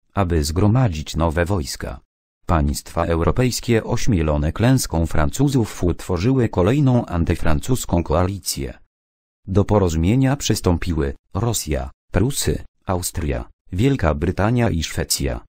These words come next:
Tym razem działania wojenne rozgrywały się na terenie Niemiec i Francji. Decydująca bitwa odbyła się w październiku tysiąc osiemset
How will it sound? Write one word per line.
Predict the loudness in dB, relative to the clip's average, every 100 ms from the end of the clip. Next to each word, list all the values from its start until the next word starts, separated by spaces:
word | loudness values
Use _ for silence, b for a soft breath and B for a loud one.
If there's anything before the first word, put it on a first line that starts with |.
| _ _ _ _
Tym | 0 4
razem | 4 4 2 2
działania | 2 2 2 0
wojenne | 2 2 4 4 2
rozgrywały | 2 -2 -2 0 0 0 0
się | 2
na | 2 2
terenie | 2 2 2 4
Niemiec | 4 6 4 2 -2
i | -4
Francji. | -2 0 0 -2 -6 -10 _ _ _ _ -4
Decydująca | 2 2 2 4 6 6 4 2 0
bitwa | -2 -4 -2 0
odbyła | 0 0 0 0 -2
się | -4
w | -2
październiku | -2 -2 -2 0 4 2 2 -2
tysiąc | -2 0 0 -2
osiemset | -4 0 0 0 0 -4 -6